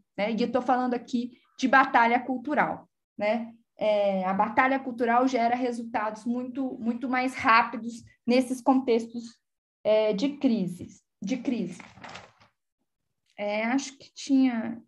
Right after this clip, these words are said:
mais coisas, mas eu acho que basicamente eu tinha, mas eu, eu acho que eu tinha alguma outra coisa pra falar, mas eu me esqueci. É,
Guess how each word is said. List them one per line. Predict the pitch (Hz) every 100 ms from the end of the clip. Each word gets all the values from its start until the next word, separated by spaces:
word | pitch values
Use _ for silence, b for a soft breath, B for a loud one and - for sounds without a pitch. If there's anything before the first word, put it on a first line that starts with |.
| _ _
mais | 233 233 -
coisas, | - 269 254 262
mas | 262 262
eu | 262
acho | 277 -
que | 269
basicamente | 277 285 285 330 269 262 269 262 - - 277 - _
eu | 226
tinha, | - 320
mas | 294 285
eu, | 277
eu | 269
acho | 349
que | 339
eu |
tinha | 294 339
alguma | 285 294 330
outra | 320 269
coisa | 247 -
pra | 247
falar, | 240 233 247
mas | 262 247
eu | 254
me | 254
esqueci. | 262 - 285 277 - 196 - B B B B B
É, | 214 214 214 208 208 202 196 190